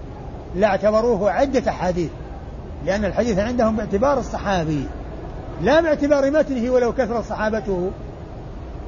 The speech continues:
وإنما المكرر عندهم باعتبار الصحابي الواحد، كونه يأتي عن صحابي ويتكرر ألفاظه، مثل حديث المغيرة بن شعبة في المسح على الخفين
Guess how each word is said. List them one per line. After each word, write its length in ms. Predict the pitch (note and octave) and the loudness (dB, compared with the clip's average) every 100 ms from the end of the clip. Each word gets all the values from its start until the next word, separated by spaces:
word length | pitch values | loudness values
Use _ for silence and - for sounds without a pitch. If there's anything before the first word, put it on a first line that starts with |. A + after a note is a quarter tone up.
| - - - - | -10 -10 -10 -4
وإنما 360 | E3 G3+ B3 A#3+ | 0 2 2 2
المكرر 360 | A#3+ A#3 C#4 C4 | 2 4 4 4
عندهم 540 | B3+ D#4 D#4 D4 E4 D4+ | 2 4 4 4 0 -2
باعتبار 360 | B3+ B3+ C#4+ | -6 -2 0
الصحابي 360 | C#4 B3 C#4 D#4 | 0 -2 0 0
الواحد، 380 | D#4+ E4+ G3+ - - - - - - - - - - | 2 2 0 -8 -12 -14 -14 -14 -12 -14 -14 -14 -8
كونه 220 | - A#3 G3+ | -2 0 2
يأتي 280 | A#3 G3 | 2 2
عن 140 | G3 F#3+ | 0 0
صحابي 640 | G3 E3 G#3 A#3 C#4+ C#4 - - - - | 0 2 4 4 2 -2 -4 -10 -8 0
ويتكرر 800 | G3 G#3 F3+ F#3+ B3 A3 G3 F#3+ | 4 6 4 2 2 2 0 0
ألفاظه، 500 | F#3 E3 G3 E3+ D#3 | -2 2 2 2 0
مثل 280 | G#3 A#3 A3 G#3+ - - - | -2 -2 -4 -6 -10 -6 -2
حديث 200 | A#3 G#3+ | 2 2
المغيرة 340 | A#3 A#3 A3 | 2 4 4
بن 120 | G#3+ | 4
شعبة 340 | G#3+ A#3+ G3 F#3 - - - | 2 2 2 0 -4 -10 -4
في 60 | A3 | 0
المسح 220 | A#3 E3+ | 0 0
على 100 | G#3 | 0
الخفين 380 | E3 F#3 G3 | 0 0 -2